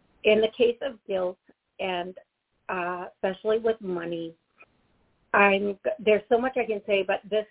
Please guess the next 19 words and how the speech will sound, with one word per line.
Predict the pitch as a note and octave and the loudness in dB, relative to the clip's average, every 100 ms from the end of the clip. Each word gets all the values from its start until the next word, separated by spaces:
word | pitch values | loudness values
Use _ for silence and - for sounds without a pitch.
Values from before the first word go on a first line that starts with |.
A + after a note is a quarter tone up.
| - | -2
clearing | A3 G#3+ A3 G#3+ | 0 2 0 0
is | F#3+ - | -4 -6
kicking | - G3+ G#3 G#3 | -8 -4 -2 -2
my | F3+ F3 _ | -4 -6 _
butt. | F3 G3 - | -2 -2 -4
I'm | G3 G3 | -4 0
gonna | F#3+ F#3+ | 0 0
be | F#3 | 0
really | E3 F3 F3+ G3 G3+ | 0 4 6 4 2
honest | F3 F3 G3+ - | -2 0 -2 0
<laughs> | |
about | A#3+ A3 G3+ A#3 | -2 0 -4 -4
that. | A#3 A#3 A#3+ - E4+ F4 D4+ - - _ | -4 -2 -4 -6 -10 -10 -14 -20 -20 _
It | A3+ G3+ - | -4 -4 -6
has | A#3+ G3 A3+ A#3 | -6 0 0 -2
my | A3+ | -6
mind, | G#3+ G3 G3+ G#3+ | -6 -6 -8 -8
like, | G#3+ F#3 F#3 | -8 -8 -8
just | - A#3 | 0 0